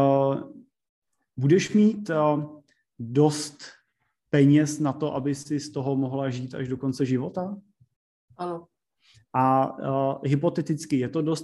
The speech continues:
Speaker 1: peněz i na to, že kdyby si je nechala ležet na běžným účtu, nezhodnocovaly se a odebírala bys je, tak,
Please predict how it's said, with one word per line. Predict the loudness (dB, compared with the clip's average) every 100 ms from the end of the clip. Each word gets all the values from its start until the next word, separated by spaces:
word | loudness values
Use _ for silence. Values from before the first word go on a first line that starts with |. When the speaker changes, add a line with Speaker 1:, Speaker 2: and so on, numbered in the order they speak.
| -4
Speaker 1:
peněz | 0 0 -2 -6
i | -8
na | -6 -6
to, | -6 -4
že | -4 -6
kdyby | -4 -2 -2
si | -2
je | -4
nechala | -4 -4 -6 -4
ležet | -4 -4 -6 -6
na | -6
běžným | -4 -2 0 0
účtu, | 0 -4 -6
nezhodnocovaly | -4 -4 -6 -6 -6 -6 -4 -4
se | -4 -6
a | -6
odebírala | -4 -2 -2 0 0 0 -4
bys | -6 -8 -6
je, | -6 -4
tak, | -8